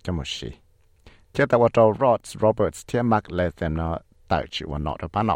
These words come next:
One Nation, thế tại chịu nó là vào cho nó independence. Đấy, lúc chạy kỳ sáng xuyên là lúc sáng nó sao sao nó. Hãy cho cho cái là khó cho xe nó chạy trong free Albanese nó cũng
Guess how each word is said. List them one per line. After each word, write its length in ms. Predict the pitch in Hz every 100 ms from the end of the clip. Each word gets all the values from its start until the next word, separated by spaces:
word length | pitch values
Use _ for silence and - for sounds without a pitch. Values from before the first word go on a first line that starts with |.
| 76
One 120 | 69 69
Nation, 360 | 73 - 73 69
thế 160 | 98
tại 120 | -
chịu 160 | 69 73
nó 120 | 78
là 100 | 69 67
vào 100 | 76
cho 120 | 67
nó 200 | 73 69
independence. 840 | 80 69 69 - 73 69 64 76 - -
Đấy, 280 | 131 90 80 -
lúc 200 | 98 107
chạy 140 | - 71
kỳ 140 | 65
sáng 200 | - -
xuyên 260 | - 87 95
là 60 | -
lúc 120 | 92
sáng 220 | - 67
nó 80 | 65
sao 180 | - 85
sao 180 | 90 80 -
nó. 180 | 65 - _ - _ _ _ - _ _ _ _ _ _ _ _ - - - - - - -
Hãy 140 | 95
cho 200 | - 113
cho 80 | 104
cái 160 | 95 104
là 240 | 104 95 95 _
khó 480 | - 113 107 107 107
cho 320 | - 85 98 - -
xe 480 | - - 104 92 92
nó 100 | 90
chạy 260 | 85 80 73
trong 160 | 78
free 240 | - - 87
Albanese 580 | 82 82 85 92 - 78
nó 100 | 85
cũng 160 | 104